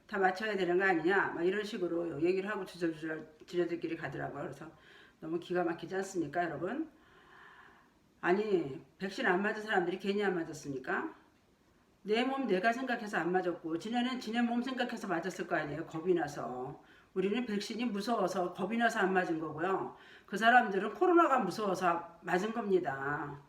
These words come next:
그렇죠? 이치적으로. 그리고 자기네 돈 주고 맞은 거 아니잖아요. 뭐 그렇게 아까워하고 우리가 안 맞은 거에 대해서 그렇게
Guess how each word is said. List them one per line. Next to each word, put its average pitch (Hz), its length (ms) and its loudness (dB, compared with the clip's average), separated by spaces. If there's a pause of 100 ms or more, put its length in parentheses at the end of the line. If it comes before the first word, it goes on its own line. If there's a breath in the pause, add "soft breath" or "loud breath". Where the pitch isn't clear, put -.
(240 soft breath)
그렇죠? 226 760 -4
이치적으로. 190 520 -4
그리고 254 360 -4 (420 loud breath)
자기네 277 380 4
돈 233 200 4
주고 285 180 2
맞은 254 260 4
거 262 80 0
아니잖아요. 294 840 4
뭐 285 140 6
그렇게 320 240 6
아까워하고 208 960 4
우리가 202 300 4
안 190 100 4
맞은 180 260 4
거에 170 180 2
대해서 160 340 -4
그렇게 156 480 -6